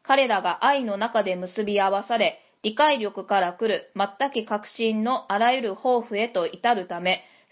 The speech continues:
すなわち神の奥義なるキリストを知る全き知識へと至るためです。エペソ三章四節、あなた方がそれを読むなら、キリストの奥義に関する私の理解を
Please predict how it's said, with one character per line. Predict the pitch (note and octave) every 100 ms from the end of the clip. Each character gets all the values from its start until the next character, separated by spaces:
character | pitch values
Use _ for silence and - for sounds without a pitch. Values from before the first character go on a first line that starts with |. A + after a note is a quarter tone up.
| -
す |
な | A#3+
わ | A#3+ G#3+
ち | F#3+ D#3+ -
神 | C#4 C#4 A3+
の | F3+ -
奥 | B3+
義 | A3 G3
な | G#3+
る | G#3+ F3+
キ | A#3
リ | G#3+ A3
ス | -
ト | G3+
を | A3+ - _ _ _ -
知 | G#3+
る | A#3+ A#3+
全 | G3+ G#3 C#4+
き | C#4+ C#4
知 | B3+
識 | - - G#3
へ | B3
と | F#3+ -
至 | G3 A#3
る | G3+ F3
た | F3
め | E3
で | F#3+
す。 | G3 F#3 - _ _ _ _ _
エ | C#4
ペ | C4+ B3
ソ | G#3 F3 -
三 | B3+ B3
章 | A#3+ F#3 E3+
四 | G3 B3
節、 | A#3+ G#3 F3+ D#3+ _ _ _
あ | -
な | A3 C4+
た | D4+
方 | C#4+ C4 B3
が | G#3 G#3+
そ |
れ | G#3+ G#3
を | G3+
読 | G#3
む | A#3 G3+
な | F3
ら、 | F#3 A#3 - -
キ | A#3
リ | C4+ C4+
ス |
ト | C4
の | C4 -
奥 | C#4 C4+
義 | G#3+
に | F#3+ E3+
関 | - G#3 G#3+
す | A3+
る | F#3+ E3+
私 | G3 A#3 A#3+ C4
の | B3
理 | A3+ -
解 | G3 F3
を | F#3 B3